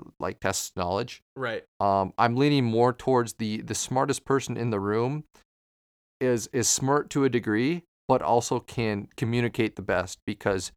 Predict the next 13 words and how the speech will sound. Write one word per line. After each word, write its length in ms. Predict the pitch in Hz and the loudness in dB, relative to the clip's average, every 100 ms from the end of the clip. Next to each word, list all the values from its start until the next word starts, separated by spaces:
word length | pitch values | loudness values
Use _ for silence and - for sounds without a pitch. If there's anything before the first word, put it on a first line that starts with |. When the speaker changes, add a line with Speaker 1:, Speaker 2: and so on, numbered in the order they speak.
| _ _ - - _ | _ _ -20 -20 _
Speaker 1:
then 480 | 110 107 139 139 131 123 | -10 2 4 4 2 0
not 260 | 127 127 | 4 4
only 500 | 143 131 131 123 120 | 4 2 2 0 -2
do 240 | 117 127 123 | -4 0 2
they 600 | 120 120 120 117 110 127 _ _ _ _ _ _ - | 4 4 4 2 0 -6 _ _ _ _ _ _ -6
them-, 180 | 117 107 - | -4 -4 -2
or 220 | 135 120 120 | 0 0 0
not 260 | 127 131 | 4 6
only 180 | 135 139 | 6 4
are 140 | 110 | 4
they 160 | 104 123 | 4 4
themselves 600 | 113 95 - 104 120 - | 2 -2 0 0 0 -8
smart, 500 | - - 123 131 - | -8 -6 0 0 0